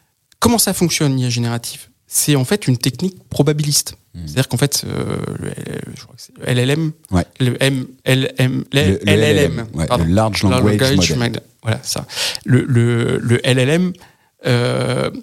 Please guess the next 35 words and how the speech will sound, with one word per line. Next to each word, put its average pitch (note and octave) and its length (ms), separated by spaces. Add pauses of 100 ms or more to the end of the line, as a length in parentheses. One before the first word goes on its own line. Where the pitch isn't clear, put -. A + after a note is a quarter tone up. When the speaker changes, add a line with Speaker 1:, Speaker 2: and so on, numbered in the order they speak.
(240)
Speaker 1:
c'est - 220
qu'une C3+ 320
technique, - 520
en B2 60
fait, E3 160
de A#2+ 80
probabilité. C#3+ 540
Speaker 2:
Hmm. - 40 (200)
Speaker 1:
C'est-à-dire A#2 200
qu'on A#2 420
donne A#2+ 400
à G#2+ 460
manger A#2 480 (440)
beaucoup, C#3 260
beaucoup B2+ 300
de, A#2+ 120
de A2+ 260
textes, - 520
euh, A2+ 320 (560)
euh, - 540
et A#2+ 100
d'informations B2 720
à, A2+ 440
à, A#2 340
à - 240
une, A#2 480 (480)
à A#2+ 100
une A2+ 180
I A#2 140
A, G#3+ 180 (320)
et A#2 120
puis - 180
ensuite, A2+ 320
elle A#2 120
apprend D#3+ 440